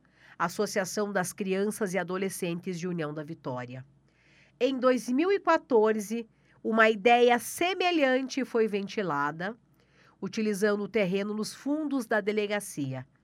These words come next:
O local chegou a ser limpo, mas a verba aguardada para um solário, para guaritas de vigilância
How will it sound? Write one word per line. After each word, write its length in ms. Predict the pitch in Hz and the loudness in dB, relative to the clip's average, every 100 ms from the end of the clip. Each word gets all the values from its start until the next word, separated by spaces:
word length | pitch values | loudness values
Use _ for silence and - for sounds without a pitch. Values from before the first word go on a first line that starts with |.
| _ | _
O 120 | 269 311 | -2 2
local 720 | 330 349 - 240 190 220 262 _ _ _ _ - | 4 4 4 6 6 4 -4 _ _ _ _ -12
chegou 320 | - 196 196 | -4 0 2
a 60 | |
ser 240 | 190 240 233 | 2 2 2
limpo, 600 | 247 226 226 220 240 226 _ _ _ _ | 2 0 -4 -6 -8 -8 _ _ _ _
mas 380 | 185 220 269 254 | 2 4 4 6
a 120 | 269 | 4
verba 640 | 214 220 185 165 143 135 - _ - | 6 2 2 0 -4 -8 -10 _ 2
aguardada 840 | 170 180 214 214 185 196 185 170 175 | 4 6 8 8 8 6 6 4 -2
para 480 | - 247 269 262 | 8 10 10 8
um 120 | 240 240 | 4 -2
solário, 800 | - 254 226 196 196 196 214 _ _ _ - | -2 2 6 6 6 2 -6 _ _ _ 0
para 220 | 175 175 | 2 2
guaritas 520 | 185 190 233 233 202 | 2 0 0 -2 -2
de 100 | 196 | -2
vigilância 880 | 190 180 208 196 185 185 - 196 | -4 -4 -2 0 0 -2 -4 -6